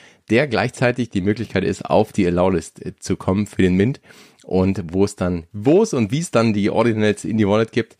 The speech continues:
das erfährst du in der Folge. Deswegen unbedingt, äh, dranbleiben, unbedingt beide Folgen anhören. Und damit herzlich willkommen im N F T Web drei Insider Podcast, der Podcast, der dem deutschsprachigen Web drei Space eine Stimme gibt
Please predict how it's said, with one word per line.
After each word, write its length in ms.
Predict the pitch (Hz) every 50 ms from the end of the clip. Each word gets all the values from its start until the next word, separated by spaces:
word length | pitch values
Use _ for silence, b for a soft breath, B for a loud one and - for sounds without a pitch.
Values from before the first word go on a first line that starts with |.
| b b b b b _
das 240 | - 95 131 - -
erfährst 440 | 73 95 - - 110 117 - - -
du 160 | 113 104 98 b b b b _
in 200 | - 113 123 127
der 100 | 113 -
Folge. 300 | - 113 113 120 123 107
Deswegen 400 | 98 - - 104 101 98 104 -
unbedingt, 600 | - 123 139 151 147 135 117 113 113 117 - -
äh, 160 | - 101 101
dranbleiben, 640 | 92 - - - 110 120 - - - 131 123 120 -
unbedingt 440 | - 110 113 110 104 104 98 87 -
beide 320 | 87 82 98 107 98 - b b b b b
Folgen 300 | b - - 117 123 127
anhören. 320 | 107 90 87 107 107 110 101 B B B B -
Und 140 | - 95
damit 220 | 92 101 104 98 -
herzlich 300 | 98 147 - - 151 120
willkommen 380 | 127 110 - 120 113 113 - - _
im 260 | - 127 139 156 160 - -
N 140 | - 110 110
F 100 | 104 -
T 220 | - 120 117 110
Web 180 | 107 101 - -
drei 180 | - 95 98 87
Insider 320 | 117 120 - 117 98 101
Podcast, 520 | - - - - - 107 101 98 - - b b b b b b b -
der 100 | 110 113
Podcast, 600 | - - - - - - - 98 98 95 - -
der 60 | 90 87
dem 220 | 90 87 80 -
deutschsprachigen 840 | - 101 110 127 - - - - 98 95 90 95 95 92 92 87 82
Web 140 | 85 - -
drei 200 | - - 82 90
Space 320 | - - 87 85 80 -
eine 240 | - - 107 110 104
Stimme 240 | - - 135 131 120
gibt 220 | 123 - -